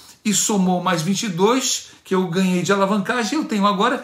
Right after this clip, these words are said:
cento e quarenta e quatro mil dólares. Ou seja, agora eu tenho esse limite maior para começar tudo de novo e fazer meus investimentos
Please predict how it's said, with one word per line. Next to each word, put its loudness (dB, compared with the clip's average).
cento -6
e -6
quarenta 2
e -4
quatro 0
mil 0
dólares. 0
Ou 0
seja, -4
agora 2
eu 2
tenho -4
esse 0
limite -2
maior 2
para -2
começar -2
tudo -4
de -4
novo 0
e -2
fazer 2
meus 0
investimentos 0